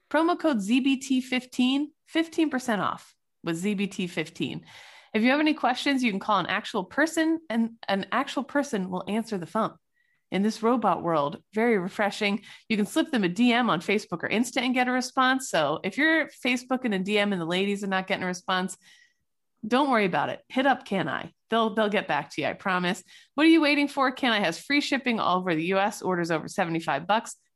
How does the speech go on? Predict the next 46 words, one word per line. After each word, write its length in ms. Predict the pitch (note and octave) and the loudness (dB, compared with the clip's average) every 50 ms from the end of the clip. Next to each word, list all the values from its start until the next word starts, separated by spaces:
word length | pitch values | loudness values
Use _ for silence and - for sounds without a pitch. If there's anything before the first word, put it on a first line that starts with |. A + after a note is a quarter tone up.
| _ - | _ 0
Promo 240 | C4 C4+ B3+ C4+ B3+ | 2 2 4 2 2
code 220 | - G3 E3 E3 | 0 0 0 0
Z 120 | E3+ G#3 G#3+ | 0 -2 0
B 120 | F#3+ G3 | 0 -2
T 200 | - - F#3 E3 | -4 -4 -4 -4
fifteen 560 | D#3+ - C3+ - - - - B3+ B3+ C4 C4+ C4 | -2 -2 -4 -4 -4 -2 0 2 2 2 2 0
for 120 | - - | -4 -8
fifteen 400 | D3+ - G3+ G3 - - G3+ F3 | -6 -4 -4 -4 -4 -6 -6 -4
percent 320 | E3 E3 D#3 - F3+ E3 D3 | -4 -4 -4 -2 -2 0 0
off 160 | D3+ D#3 - | 0 -2 -2
any 140 | D3+ D3 - | -4 -4 -6
purchase. 520 | - - C#4 C#4+ C#4+ - C#4+ D4 C#4+ - - _ - _ _ _ _ - | -2 0 0 0 2 2 0 0 0 -4 -12 _ -20 _ _ _ _ -2
Give 100 | F4+ E4+ | 0 2
'em 80 | F4 | 2
a 60 | E4+ | 0
follow 360 | E4 - - - C#4 D4+ D4 C#4 - | 0 0 2 2 4 4 4 4 2
at 220 | B3 B3 - - | 0 0 -2 -2
Can 240 | - B3 A3+ G#3+ F#3 | 0 0 2 2 2
I 100 | D3+ - | 0 -2
Pro 300 | - - - C#4 D#4 D#4+ | -4 -2 0 2 2 4
Gear. 340 | C#4+ E4 F4 F4 F4+ F#4 F#4 - - - - _ _ - | 4 4 4 4 4 2 0 -6 -16 -20 -20 _ _ -4
Their 120 | G3 G3 | -4 -2
content's 460 | - B3 B3+ B3 B3 C4+ A#3 G#3 - | 0 2 2 2 2 2 0 0 -2
guaranteed 580 | - A3+ A#3 B3 A#3+ A3+ A#3+ - B3 A#3+ A#3+ B3 | -2 0 2 2 2 2 4 4 4 4 2 2
to 60 | G3 | 0
make 200 | G3+ G#3+ G#3 G#3 | 0 0 2 0
you 60 | F3 D#3+ | 0 0
laugh. 380 | E3+ F3+ G3 G#3+ A#3 - - - | 2 2 2 2 0 -2 -4 -2
They're 100 | G3 F3+ | -2 0
not 200 | F#3 G3+ G3 - | 2 0 0 -2
just 180 | - G3+ - - | -6 -10 -8 -6
pushing 260 | - G3 - F#3+ F3 | -6 -6 -4 -6 -8
product. 520 | F3 - F3 F3 E3+ F3+ F3 F3 F3 - - | -4 0 0 2 2 2 0 -2 -4 -8 -8
It's 160 | - E3+ E3 - | -8 -8 -8 -4
a, 180 | - F#3 F#3+ - | -2 -2 0 0
it's 180 | B3+ C4+ - A#4 | -2 -2 0 2
a 20 | |
lifestyle, 580 | A4+ G#4+ A4 A4+ A4 - - - B3+ A#3+ A3+ A3 | 4 4 4 4 2 0 -2 0 2 2 2 2
my 120 | G#3+ A3 | 0 -2
friends. 380 | A3 - A3+ G#3+ G#3 G#3 G3+ - | -2 -2 -2 -2 -2 -2 -4 -8
It's 140 | G3 - - | -12 -14 -8
a 40 | A3 | -4
good 160 | C4+ C4+ A3+ | -4 -4 0
one. 300 | A#3+ B3 B3 B3 B3 B3 - - - - - - _ | 2 2 2 2 2 0 -6 -14 -20 -20 -20 -20 _
So 280 | - - A#3+ A3 G#3 G3+ | -2 0 2 2 2 2
don't, 460 | G3+ C4+ D4+ F4 F4+ F4 - - | 2 2 2 2 2 0 -2 -6